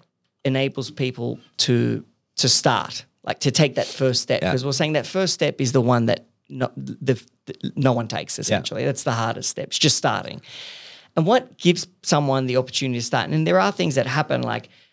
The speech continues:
Speaker 1: um, people get forced to start and things happen, whatever. But, but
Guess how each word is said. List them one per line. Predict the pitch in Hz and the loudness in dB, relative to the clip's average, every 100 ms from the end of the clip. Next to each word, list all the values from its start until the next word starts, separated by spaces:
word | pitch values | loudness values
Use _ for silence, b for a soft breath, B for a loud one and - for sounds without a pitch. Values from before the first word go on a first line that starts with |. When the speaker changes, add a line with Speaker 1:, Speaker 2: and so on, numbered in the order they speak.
| b | b
Speaker 1:
um, | - 135 | -2 -2
people | - 170 135 | 0 0 2
get | 117 - | 0 -2
forced | - 139 131 | 2 2 2
to | 135 | -2
start | 117 131 120 113 | -2 0 2 0
and | 113 | -2
things | 135 127 | -2 0
happen, | 110 110 117 101 | 0 -2 -2 -4
whatever. | 120 139 120 | -2 -2 2
But, | 135 - b b b b b - | 0 0 b b b b b -4
but | 143 | -2